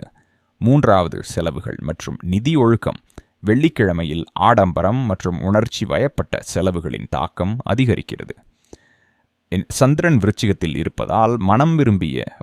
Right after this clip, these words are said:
பொருள் அல்லது வசதியில் முதலீடு செய்ய தூண்டப்படலாம். இதன் காரணமாக தேவையற்ற செலவுகளை தவிர்க்கவும், குறிப்பாக மதியம்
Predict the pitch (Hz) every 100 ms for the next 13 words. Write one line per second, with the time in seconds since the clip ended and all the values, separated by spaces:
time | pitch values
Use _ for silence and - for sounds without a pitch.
0 | - - 95 110 135 - 101 95 80 -
1 | - 104 120 90 78 80 90 139 151 139
2 | 156 156 107 - 131 135 - 62 55 65
3 | - - - _ - 107 92 - 95 131
4 | 101 82 78 80 - _ _ - 110 139
5 | 170 160 113 - 92 92 90 85 - 82
6 | 85 - - 98 143 - 110 147 151 135
7 | 143 98 87 78 65